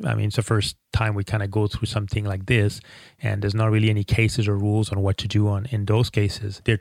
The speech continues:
really trying to propose the best solution in this case. The other thing is, obviously, what they ask is the parents to be flexible, and they also, as a judge in a court system, they also have to be flexible, but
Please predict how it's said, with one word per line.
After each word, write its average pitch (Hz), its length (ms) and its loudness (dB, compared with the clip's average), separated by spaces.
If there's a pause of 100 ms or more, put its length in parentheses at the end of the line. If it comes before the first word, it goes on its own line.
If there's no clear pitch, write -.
really 117 220 4
trying 110 360 2
to 104 440 2 (160)
propose 107 380 0
the 104 100 -4
best 98 220 -2
solution 104 420 -4
in 98 100 -6
this 107 220 -4
case. 101 340 -10 (380)
The 127 80 0
other 127 160 -2
thing 143 220 0
is, 113 340 -2 (240)
obviously, 120 720 2
what 107 200 0
they 107 100 2
ask 107 360 2
is 101 120 0
the 104 80 -2
parents 113 400 2
to - 100 -2
be 104 160 0
flexible, 110 560 -2
and 107 220 0
they 151 60 0
also, 147 360 2
as 101 220 2
a 101 40 -2
judge 104 300 -2
in 101 80 -6
a 95 60 -6
court - 240 -6
system, - 300 -6
they 107 100 -2
also 107 320 -2
have 98 280 -4
to 117 80 -2
be 101 140 -2
flexible, 110 460 -4
but 98 240 -10